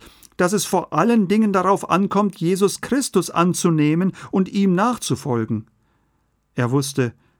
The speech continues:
Jesus Christus ist meine einzige Chance. Und der Herr Jesus sagt in Matthäus sechzehn sechsundzwanzig, „Was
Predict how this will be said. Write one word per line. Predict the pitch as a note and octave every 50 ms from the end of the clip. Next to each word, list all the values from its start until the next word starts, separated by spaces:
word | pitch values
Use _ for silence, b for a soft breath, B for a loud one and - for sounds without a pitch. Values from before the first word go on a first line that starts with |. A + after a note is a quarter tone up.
| _ _
Jesus | - C3+ C#3 C3+ C3 B2+ - -
Christus | - - A#2+ A#2+ - - - C#3 C3 C3+ - - -
ist | - C#3 C#3 -
meine | C3+ B2+ B2+ B2
einzige | D2 G2+ A2+ A2 - C3+ B2+ C#3
Chance. | C3+ - E3+ E3 C#3 A#2 - - - _ _ _ _ _ _ _ _ _ _ _ _ _ _
Und | - C3 C3+
der | C3
Herr | B2 B2+
Jesus | B2 B2+ C#3+ C#3+ C#3 C3+ C3+
sagt | - D3 C#3 C#3
in | D3+ C#3 C3+ C#3 B B B B B
Matthäus | - C#3+ C#3 C#3 D3 C#3+ C#3+ C#3 C3+ C3+ B B B
sechzehn | - - D#3 D3+ C#3 - - D3+ C#3
sechsundzwanzig, | B2 C3 C3+ C3 - - C3+ B2+ - - D3 D3 D3 C3+ - D3+ C3+ - - b b b b b b b b b _ _ _ _ _ - - _ _
„Was | A2 A2+ D3 F3+ G3 - - -